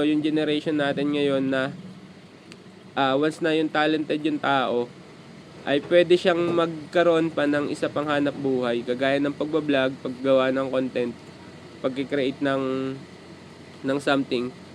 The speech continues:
Good, ah, isa pa din sa bagay na yon, napipresent mo ng maayos yung iyong arts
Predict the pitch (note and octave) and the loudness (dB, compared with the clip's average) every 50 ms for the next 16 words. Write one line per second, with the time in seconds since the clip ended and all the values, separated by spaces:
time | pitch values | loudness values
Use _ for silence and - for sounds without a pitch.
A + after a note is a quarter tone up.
0 | - - C#3+ D#3 D#3 - - - D#3+ D#3+ C#3+ D#3+ D#3+ F#3 E3+ - E3+ E3+ E3 E3+ | -6 0 0 0 0 0 0 2 4 4 4 4 2 0 0 0 0 2 2 2
1 | E3+ E3 F3 D#3+ D#3 D3+ D#3 D#3 D#3 D#3+ E3 E3+ E3+ D#3+ D3 C#3 C#3 C#3 C#3 - | 0 0 0 2 2 2 2 2 0 0 2 2 2 2 2 2 2 0 -2 -6
2 | - - - - - - - - - F3 F3+ - G3+ G3+ F#3+ - F#3 F3 D3+ E3+ | -8 -10 -8 -8 -10 -8 -8 -4 -2 -2 0 2 2 0 2 2 0 0 2 0
3 | F3 F3 E3+ E3+ E3+ E3 D3+ C#3+ D3 C#3+ D3 D3 D3+ D3 - D3 C#3+ D3 B2+ G#2 | 2 2 2 2 2 0 2 2 2 4 2 2 0 -2 -4 -4 -4 -2 -2 0
4 | C#3+ C#3+ C3+ - D2 B2+ C3 C3+ C3+ - - - - | 0 0 0 0 0 0 0 0 -2 -4 -16 -16 -18